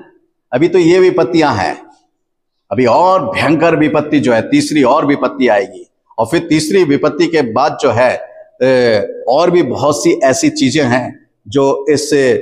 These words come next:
प्रकाशित वाक्य की पुस्तक में लिखा है, जो घटित होंगी, जो घटनाएं घटित होंगी, जो विपत्तियां, ए, इस पृथ्वी पर आएंगी, वो भी सुनने के लिए तैयार रहिए। मगर उस,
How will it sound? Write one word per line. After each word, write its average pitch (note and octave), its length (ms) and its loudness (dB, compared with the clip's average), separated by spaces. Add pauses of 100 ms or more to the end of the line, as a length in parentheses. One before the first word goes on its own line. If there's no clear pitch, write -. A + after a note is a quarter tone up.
(360)
प्रकाशित C3+ 400 -2
वाक्य C3+ 260 0
की C#3 140 -2
पुस्तक B2+ 380 -2
में B2+ 80 2
लिखा B2 240 -2
है, B2+ 120 2
जो A#2+ 160 -2
घटित - 480 -4
होंगी, G#2+ 220 -4
जो A#2 160 -4
घटनाएं F3 540 -2
घटित B2+ 280 -2
होंगी, B2+ 200 0
जो B2+ 160 0
विपत्तियां, D3 560 0 (420)
ए, C#3+ 60 0
इस D3 240 0
पृथ्वी C3 320 -4
पर A2+ 200 0
आएंगी, G2 360 -6 (920)
वो A2+ 100 -2
भी B2 100 -2
सुनने A2 400 -4
के G#2+ 100 -6
लिए G2 100 -2
तैयार F2 340 -4
रहिए। D2 280 -16 (760)
मगर G#2+ 220 0
उस, - 300 -6